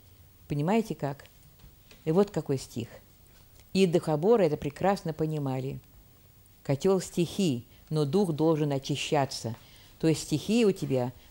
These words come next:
должна фо-, это должен формировать сопротивление ей, власть над ней, господство над ней духом своим. То есть, понимаете ли, это была особая порода людей.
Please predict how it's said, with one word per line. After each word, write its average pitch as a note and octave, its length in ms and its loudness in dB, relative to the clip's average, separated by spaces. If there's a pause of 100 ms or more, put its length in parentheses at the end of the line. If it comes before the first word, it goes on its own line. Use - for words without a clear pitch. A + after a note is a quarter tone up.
должна D3+ 320 2
фо-, C#3+ 280 -2 (320)
это D3+ 260 -4
должен D3+ 280 2
формировать D3+ 600 2
сопротивление D#3 840 2
ей, C3 340 0 (320)
власть D#3+ 420 2
над D#3+ 220 -2
ней, C3 160 -4
господство D3 560 0
над C#3+ 220 -4
ней B2 220 -2 (340)
духом C#3+ 320 -2
своим. B2+ 380 -8 (420)
То - 80 0
есть, F3 120 -2
понимаете F#3+ 440 0
ли, D3+ 180 -2 (240)
это F3+ 240 2
была F3+ 420 0 (960)
особая E3+ 380 -2
порода D#3 360 -4
людей. C#3 480 -4